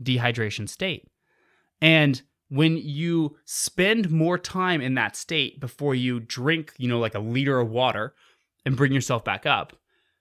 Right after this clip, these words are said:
you spent time in that state where you were at a higher stress level, right? You were dehydrated and your body was having to deal with dehy-, the dehydration, and that was adding a little bit more stress to your cardiovascular system, to your heart.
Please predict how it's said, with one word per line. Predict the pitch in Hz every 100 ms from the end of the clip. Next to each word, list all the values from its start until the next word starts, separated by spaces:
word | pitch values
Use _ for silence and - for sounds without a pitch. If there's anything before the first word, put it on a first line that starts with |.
| _ _ _
you | 143
spent | 156 - 190 202
time | - - 196 131 123
in | 139
that | 143 139
state | - - 113 -
where | 143
you | 127 147
were | 123 113 107 135 170 _ _
at | 143
a | 147
higher | - 107 104
stress | - - 110 -
level, | 160 151 - _ _ _ _ _
right? | 127
You | 139 127
were | 120 123
dehydrated | 135 143 180 135 110 110 131
and |
your | 131
body | 117 120 110 127
was | 135 127
having | - 117 120
to | 107
deal | 107 190 262 160
with | 107 117 - -
dehy-, | 127 143 147 131 120 -
the | 123
dehydration, | 113 120 151 143 107 95 95 135 _ _ _ _ _
and | 131
that | 131
was | 135 -
adding | 117 120 160
a |
little | 175 131 120 123
bit | 120
more | 123 151
stress | - - 101 127 - - _
to | - 127
your | 131
cardiovascular | 123 110 107 101 92 - 113
system, | - 98 110
to | 113 95
your | 107
heart. | 190 -